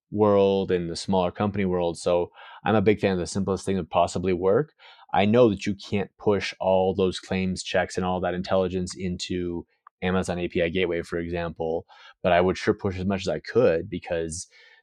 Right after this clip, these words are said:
that's the nice thing about using token-based authentication is that you do get these, like, multiple layers, you get a little bit of defense in depth. Um, but I would start with the simplest thing that would possibly work, and I would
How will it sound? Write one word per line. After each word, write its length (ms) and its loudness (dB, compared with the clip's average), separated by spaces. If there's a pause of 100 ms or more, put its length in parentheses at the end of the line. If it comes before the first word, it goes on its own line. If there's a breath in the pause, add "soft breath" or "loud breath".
that's 160 0
the 80 2
nice 100 -2
thing 300 -2 (480)
about 380 0 (360)
using 580 0
token-based 600 -2
authentication 580 -4
is 140 -6
that 240 -2 (340 loud breath)
you 160 -2
do 260 0
get 240 2
these, 220 -4
like, 160 0
multiple 560 2
layers, 480 0
you 60 -2
get 120 0
a 40 -4
little 120 0
bit 160 -2
of 80 -12
defense 360 -4
in 120 -4
depth. 380 0 (1040)
Um, 380 -2
but 180 -2 (380 loud breath)
I 100 6
would 100 4
start 200 4
with 120 0
the 80 -6
simplest 380 -2
thing 120 -2
that 60 0
would 140 -6
possibly 400 0
work, 300 2
and 80 -2
I 60 0
would 200 -2